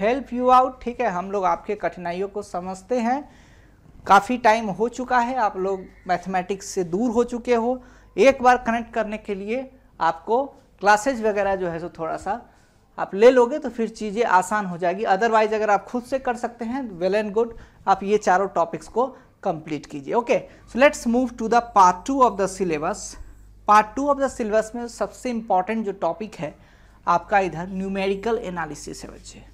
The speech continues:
न्यूमेरिकल एनालिसिस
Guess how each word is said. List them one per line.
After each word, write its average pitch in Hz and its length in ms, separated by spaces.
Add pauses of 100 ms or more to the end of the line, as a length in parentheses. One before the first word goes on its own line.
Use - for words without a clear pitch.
(1500)
न्यूमेरिकल 190 800 (1160)
एनालिसिस - 800